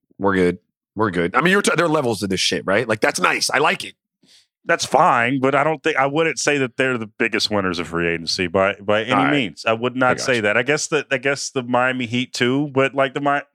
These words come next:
Speaker 2: the Lakers have made themselves a contender again, bro. Like, they, they retooled Lakers. It's, it's not even a
Speaker 1: Yes.
Speaker 2: question. But,
Speaker 1: Let's do it.
Speaker 2: um, okay, so second question of the day. Who was the biggest loser of the offseason, Raja?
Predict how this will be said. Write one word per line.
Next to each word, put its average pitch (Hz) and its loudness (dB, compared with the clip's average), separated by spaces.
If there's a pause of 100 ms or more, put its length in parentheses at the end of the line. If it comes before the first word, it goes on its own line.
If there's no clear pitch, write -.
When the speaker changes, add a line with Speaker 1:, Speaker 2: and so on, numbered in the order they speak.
(420)
Speaker 2:
the 220 2
Lakers 269 2
have 214 0
made 185 2
themselves 160 0
a 135 0
contender 110 -4
again, 98 -2
bro. 90 0
Like, 107 0
they, 147 2
they 147 0
retooled 156 0 (260)
Lakers. 113 -2
It's, 101 -12 (240)
it's - -10
not 135 2
even 85 0
a - -6
Speaker 1:
Yes. 101 -2
Speaker 2:
question. - -10
But, 113 -2 (300)
Speaker 1:
Let's - -20
do - -14
it. - -8
Speaker 2:
um, 127 2
okay, 101 -2
so 131 0 (160)
second 185 -2
question 101 -4 (160)
of 101 -4
the 98 -8
day. 76 -10 (240)
Who 320 4
was 294 2
the 180 0
biggest 151 -2
loser 123 -2 (280)
of 110 -2
the 117 4
offseason, 101 -2 (140)
Raja? 87 -2